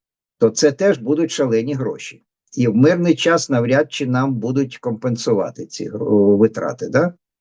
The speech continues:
Так що фінансове питання, я просто зараз їх не обговорюю, тому що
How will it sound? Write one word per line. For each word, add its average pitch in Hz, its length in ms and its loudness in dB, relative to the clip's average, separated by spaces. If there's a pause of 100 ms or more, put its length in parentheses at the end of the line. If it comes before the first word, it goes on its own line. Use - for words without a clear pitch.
(440)
Так 127 200 2
що 151 680 4
фінансове 175 640 -2
питання, 175 380 -2
я 165 60 0
просто 151 400 -2
зараз 139 400 0
їх 143 180 -4
не 156 140 -6
обговорюю, 160 600 0
тому 131 300 -10
що 160 340 -4